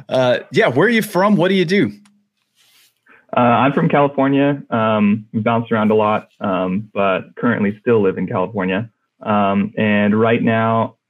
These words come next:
Speaker 2: I've bounced between, like, agency design, um, working at, uh, different churches, uh, and freelance design. I was freelancing for a couple of years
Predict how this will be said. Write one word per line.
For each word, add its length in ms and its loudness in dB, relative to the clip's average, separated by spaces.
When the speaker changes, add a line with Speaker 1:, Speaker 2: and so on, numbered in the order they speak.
Speaker 2:
I've 400 -2
bounced 280 -2
between, 320 0
like, 280 0
agency 440 0
design, 600 0
um, 480 -2
working 320 -4
at, 160 -8
uh, 180 -2
different 300 -4
churches, 560 0
uh, 240 -4
and 160 -2
freelance 400 0
design. 380 -4
I 40 -2
was 140 -6
freelancing 420 0
for 100 -6
a 40 -4
couple 220 -10
of 60 -4
years 320 0